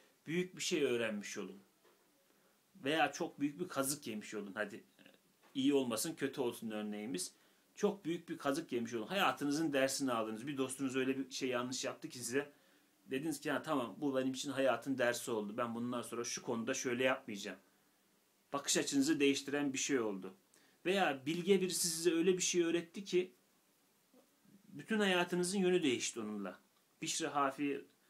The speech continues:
rahmetullahi aleyhin işte o yerde Allah ismini bulması gibi, o çamurunu silip içkicilikten velayete dönmesi gibi yani. Ehli kalp bir alim olması gibi düşünün. Bir eşik,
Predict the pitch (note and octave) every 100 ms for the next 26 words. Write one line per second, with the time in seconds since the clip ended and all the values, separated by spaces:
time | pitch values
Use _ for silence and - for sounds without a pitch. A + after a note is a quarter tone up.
0 | _ - C3 C#3 C#3 C#3+ C#3 C3+ C3 B2
1 | B2 D#3 C#3 C#3 B2+ C3 C3 C3 B2 B2
2 | C3 B2+ - C3+ B2+ B2+ B2+ A#2+ C3+ A#2
3 | A2 A#2 - A#2+ A#2+ A#2 A2+ A#2 A#2 -
4 | _ _ _ _ - B2+ - C3+ A#2+ B2
5 | A#2+ B2+ B2+ - - B2 B2 A#2+ B2 A#2+
6 | A#2+ C3+ B2 A#2 A2 - A2 G2+ G#2 G#2
7 | G2+ G#2 F#2+ - _ _ _ _ _ _
8 | F4+ _ _ _ _ _ _ _ _ -
9 | - A2+ A#2+ A#2+ A#2+ A2+ - A#2+ A#2 -
10 | _ _ _ _ - A#2+ A#2+ C3+ A#2+ A2+
11 | G#2+ - G#2+ G2+ C3 A3 - _ _ _
12 | _ _ - G#2+ A2 C3+ B3+ - - _
13 | _ - F#3+ - F#3+ F#3 G#3+ - -